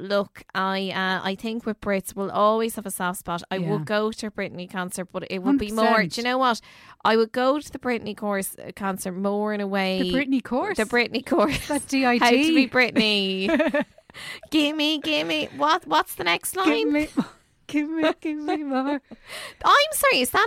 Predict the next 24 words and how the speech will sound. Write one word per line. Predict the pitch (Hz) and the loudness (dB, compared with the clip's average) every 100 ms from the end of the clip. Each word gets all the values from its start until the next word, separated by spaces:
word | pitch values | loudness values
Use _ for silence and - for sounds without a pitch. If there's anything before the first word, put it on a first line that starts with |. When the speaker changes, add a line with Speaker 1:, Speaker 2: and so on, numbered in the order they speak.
| 494 | 2
Speaker 1:
not | 453 | 0
a | |
course | - 381 302 302 | 0 0 0 -2
you | 240 233 | -2 -2
would | 202 | -2
go | 202 247 370 | 0 -2 -2
to? | - 170 147 - | -6 -6 -8 -12
Speaker 2:
Yeah, | 269 262 226 208 | -8 -2 2 2
I | 202 | 2
would. | 190 | 2
Speaker 1:
A | |
hundred | 180 285 190 - | 2 2 0 -2
percent. | 202 196 208 202 170 220 | -4 -4 0 0 -2 -4
Speaker 2:
Yeah, | 208 | -4
yeah. | 196 | 0
Speaker 1:
Starting | 214 226 185 247 | 2 2 0 -4
at | 202 | -8
a | |
P | - 214 202 | -6 -4 -2
L | 185 | -2
C | - 185 | -4 -6
college | - 185 175 - | -4 -2 -2 -4
near | 180 175 | -4 -2
you. | 180 170 | -2 -2